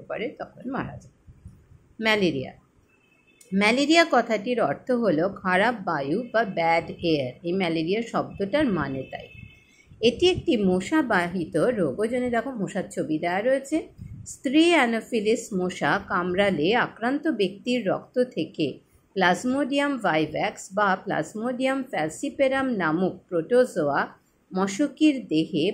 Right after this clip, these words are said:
প্রবেশ করে। প্রথমত মনে রাখতে হবে যে মশা হচ্ছে এখানে বাহক,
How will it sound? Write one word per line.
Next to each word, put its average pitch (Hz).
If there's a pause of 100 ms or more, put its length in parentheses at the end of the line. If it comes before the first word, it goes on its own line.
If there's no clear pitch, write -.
প্রবেশ 190
করে। 135 (640)
প্রথমত 294
মনে 220
রাখতে 185
হবে 190
যে 247
মশা 233
হচ্ছে 247
এখানে 247
বাহক, 196